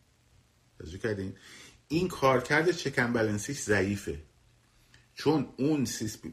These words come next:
سیستم نظارتی که گفتم در ائتلاف احزاب به وجود میاد در دولت وجود نداره. خب م-،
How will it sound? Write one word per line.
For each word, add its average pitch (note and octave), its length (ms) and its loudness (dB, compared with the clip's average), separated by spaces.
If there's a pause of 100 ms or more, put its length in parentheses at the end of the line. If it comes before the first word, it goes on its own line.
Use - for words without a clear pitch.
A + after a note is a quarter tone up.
(180)
سیستم A2 640 -4
نظارتی G#2 720 0
که G#2+ 200 -6
گفتم G#2 520 -2 (680)
در G#2 240 2
ائتلاف G#2+ 600 2
احزاب G2+ 540 0
به G2 80 2
وجود G2 360 -2
میاد G2 260 -2
در G2+ 220 0
دولت G2+ 720 0 (120)
وجود A2+ 300 -4
نداره. F2+ 400 -4 (800)
خب F2 220 -6 (1300)
م-، F#2+ 320 -4